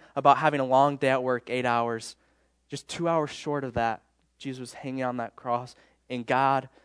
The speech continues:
saw all of it. As Jesus was saying, was hanging on that cross, he said, "My God, my God, why have you forsaken me?"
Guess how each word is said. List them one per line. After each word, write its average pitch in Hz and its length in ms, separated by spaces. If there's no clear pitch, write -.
saw 123 460
all 120 280
of 110 140
it. 104 160
As 123 140
Jesus 131 420
was 127 160
saying, 131 400
was 123 160
hanging 131 200
on 123 140
that 117 120
cross, 127 280
he 127 80
said, 117 60
"My 143 140
God, 147 420
my 135 160
God, 135 420
why 151 600
have 139 120
you 156 120
forsaken 156 840
me?" 120 260